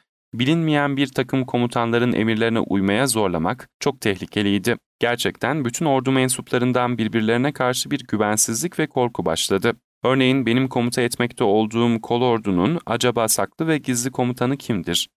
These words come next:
Bu gizli komutan acaba ne vakit ve nasıl komutayı ele alacak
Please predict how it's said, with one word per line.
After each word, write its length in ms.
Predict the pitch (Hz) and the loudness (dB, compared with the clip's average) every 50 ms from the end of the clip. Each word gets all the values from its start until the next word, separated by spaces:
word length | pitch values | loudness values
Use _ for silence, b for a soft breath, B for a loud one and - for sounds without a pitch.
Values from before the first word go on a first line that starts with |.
| _ _ | _ _
Bu 140 | 143 160 156 | -2 -2 0
gizli 320 | - 123 127 117 120 139 156 | 2 0 0 0 0 -4 -4
komutan 480 | - 127 104 90 92 - - 90 113 | -2 -2 -2 -2 -4 -4 -4 -2 -2
acaba 440 | 127 117 113 110 131 123 127 123 123 | -2 -2 0 0 0 0 2 0 0
ne 220 | 113 107 120 135 | 2 0 0 2
vakit 380 | 143 147 143 - 156 - - 139 | 0 0 -2 -4 -10 -10 -2 0
ve 160 | 139 143 131 - | 0 0 0 0
nasıl 380 | - 127 156 147 - 143 120 113 | 0 0 2 2 0 0 -2 -2
komutayı 460 | - 101 92 92 90 - 92 92 80 | -2 -2 -2 -2 0 0 0 0 2
ele 220 | - 92 95 92 | 0 0 0 0
alacak 520 | 87 90 82 90 - - 123 151 - - | 0 0 0 -2 0 0 -2 -2 -2 -8